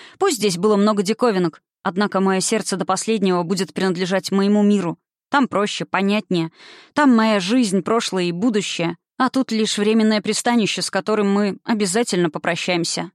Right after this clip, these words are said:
Но... Внезапно остановился ректор, и кристалл замер вместе с ним. «Впредь таких поблажек не ждите, Анелика.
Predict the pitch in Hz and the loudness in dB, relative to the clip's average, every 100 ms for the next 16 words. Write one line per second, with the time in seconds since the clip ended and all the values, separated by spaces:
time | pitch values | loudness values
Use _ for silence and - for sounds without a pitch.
0 | _ - 214 220 180 214 - _ _ _ | _ -2 2 4 4 0 -4 _ _ _
1 | 190 196 214 240 240 202 - 208 208 220 | -4 0 0 0 0 -2 0 0 0 0
2 | 220 190 190 233 - 170 156 190 - 214 | -2 -2 0 -2 -2 -4 -2 -4 -2 0
3 | 220 185 208 202 190 190 - 202 - 226 | 0 0 0 0 0 -2 -2 -6 0 2
4 | 151 _ _ _ _ - - - 160 165 | 0 _ _ _ _ -18 -6 -2 0 -2
5 | - 165 220 - 196 175 185 175 190 196 | -4 -4 -4 -2 -2 2 0 0 -2 0
6 | 175 156 233 - 156 160 160 - 151 | -2 -2 -2 0 0 2 0 -2 -6